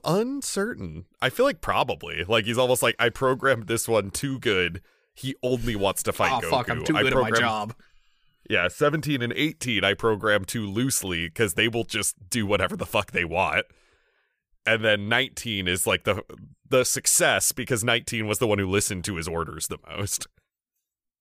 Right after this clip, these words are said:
Speaker 2: Yeah, I
Speaker 1: It's
Speaker 2: can
Speaker 1: like
Speaker 2: see that.
Speaker 1: nineteen was willing to ignore Goku flying away to fight Vegeta because Gero told him to.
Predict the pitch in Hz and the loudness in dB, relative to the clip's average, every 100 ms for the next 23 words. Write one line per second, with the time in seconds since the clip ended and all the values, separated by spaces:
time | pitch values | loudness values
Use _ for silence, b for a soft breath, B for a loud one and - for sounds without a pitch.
0 | _ _ _ _ _ - 165 156 123 156 | _ _ _ _ _ -8 -6 0 2 2
1 | 165 151 147 113 113 120 117 127 104 110 | 2 0 0 0 2 2 2 -2 -2 0
2 | 107 110 92 98 92 - 82 78 87 82 | 2 2 2 0 0 -4 -6 -2 0 0
3 | 85 82 82 78 - 85 - 82 78 85 | -2 -2 -2 -4 -2 -4 -4 -10 -8 -6
4 | 78 76 - 95 78 85 80 76 - 80 | -6 -8 -6 -6 -6 -8 -8 -10 -10 -12
5 | 73 - - 78 101 | -12 -14 -14 -8 -8